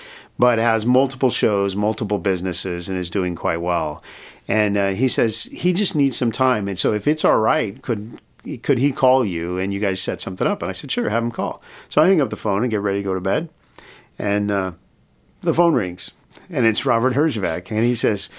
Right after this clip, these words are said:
"So it's all right if I come?" "Yeah." "Well, what are the details?" And I just go, "Just come. This is our address, and we'll, uh,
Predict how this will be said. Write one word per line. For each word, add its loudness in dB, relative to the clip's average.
"So 2
it's 2
all 4
right 2
if -2
I 0
come?" 0
"Yeah." 0
"Well, 0
what 4
are 2
the 2
details?" 2
And 0
I 0
just -4
go, 2
"Just -2
come. 2
This -2
is -2
our 2
address, -2
and -4
we'll, 0
uh, 0